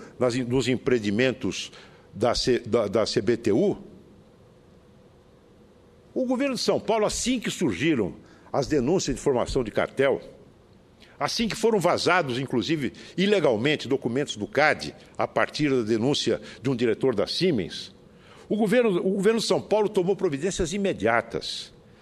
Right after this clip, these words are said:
Instalou as investigações não apenas na corregedoria, mas convidou um amplo leque de representantes da sociedade civil para que acompanhassem e fiscalizassem a lisura e o rigor dessas apurações.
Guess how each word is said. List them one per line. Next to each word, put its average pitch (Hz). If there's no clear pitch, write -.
Instalou 214
as 170
investigações 160
não 214
apenas 185
na 170
corregedoria, 147
mas 156
convidou 156
um 160
amplo 208
leque 143
de 127
representantes 135
da 123
sociedade 117
civil 117
para 208
que 220
acompanhassem 202
e -
fiscalizassem 190
a 190
lisura 185
e 180
o 156
rigor 139
dessas 117
apurações. 98